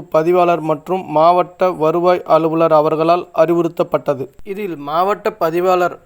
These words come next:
அவர்களால் அறிவிக்கப்பட்டிருக்கக்கூடிய விஷயங்கள்ல நான்கு பாயிண்ட் தான் இப்ப நம்ம சொல்லியிருக்கிறோம். இன்னும் நிறைய பாயிண்ட்ஸ்கள் இருக்கு. நேரங்கள் அதிகமாகுவதனால நீங்களும் விரும்பி பார்க்க வழி இல்லாமல் போய்விடும். ஆகையால் அடுத்த பாகத்தில் மற்றவை பதிவு செய்கிறேன். இதுவரை இதுல சொல்லப்பட்டிருக்கக்கூடிய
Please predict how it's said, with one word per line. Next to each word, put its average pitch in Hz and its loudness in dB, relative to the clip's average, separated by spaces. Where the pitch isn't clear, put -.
அவர்களால் 160 -2
அறிவிக்கப்பட்டிருக்கக்கூடிய 165 -6
விஷயங்கள்ல 170 -6
நான்கு 160 -4
பாயிண்ட் 170 -2
தான் 175 -4
இப்ப 165 -10
நம்ம 147 -8
சொல்லியிருக்கிறோம். 156 -8
இன்னும் 165 -8
நிறைய 160 -4
பாயிண்ட்ஸ்கள் 156 -6
இருக்கு. 156 -6
நேரங்கள் 175 -4
அதிகமாகுவதனால 160 -4
நீங்களும் 170 -6
விரும்பி 165 -8
பார்க்க 160 -4
வழி 156 -6
இல்லாமல் 156 -8
போய்விடும். 143 -8
ஆகையால் 180 -4
அடுத்த 185 -4
பாகத்தில் 185 -2
மற்றவை 175 -6
பதிவு 165 -8
செய்கிறேன். 160 -10
இதுவரை 220 -2
இதுல 190 -2
சொல்லப்பட்டிருக்கக்கூடிய 180 -2